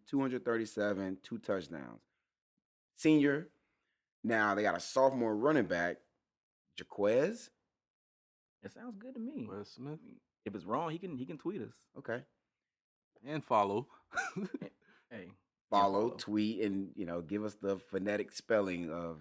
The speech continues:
Speaker 1: your name, sir, please. But he went for sixteen carries, a hundred sixty-five yards, and three tutties.
Speaker 2: Mm.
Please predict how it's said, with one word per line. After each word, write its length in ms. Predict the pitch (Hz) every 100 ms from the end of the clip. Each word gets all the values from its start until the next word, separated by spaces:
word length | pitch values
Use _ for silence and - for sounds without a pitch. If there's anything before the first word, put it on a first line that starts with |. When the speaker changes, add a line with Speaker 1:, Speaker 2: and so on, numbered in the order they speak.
| 76
Speaker 1:
your 160 | - 92
name, 340 | 95 92 80 76
sir, 180 | 76 76
please. 400 | - 80 62 - _ _ _ _
But 100 | 107
he 120 | 139
went 180 | 170 151
for 80 | 123
sixteen 500 | 113 131 127 123 117
carries, 400 | 110 110 110 104
a 60 | 92
hundred 220 | 104 107
sixty-five 520 | - 110 104 - 98 90
yards, 340 | 92 90 85
and 240 | 78 78 - _ 110
three 260 | 117 202
tutties. 440 | 196 - 71 - 50 _ _ _ _ _ -
Speaker 2:
Mm. 120 | 95